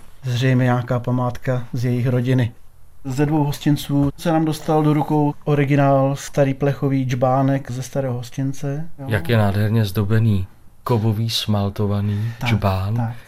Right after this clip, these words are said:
Speaker 2: celý modrý s růží.
Speaker 1: Přesně tak.
Speaker 2: Ještě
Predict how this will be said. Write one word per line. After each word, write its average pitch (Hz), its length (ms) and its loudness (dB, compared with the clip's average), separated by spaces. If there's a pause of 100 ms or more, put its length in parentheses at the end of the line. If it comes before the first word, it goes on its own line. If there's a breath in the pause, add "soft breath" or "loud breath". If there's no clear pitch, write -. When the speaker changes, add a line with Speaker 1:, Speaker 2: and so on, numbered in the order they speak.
(140)
Speaker 2:
celý 117 300 4
modrý 107 540 2
s - 160 -4
růží. 101 720 -2 (140)
Speaker 1:
Přesně - 400 -6
tak. 127 500 -6
Speaker 2:
Ještě 117 380 2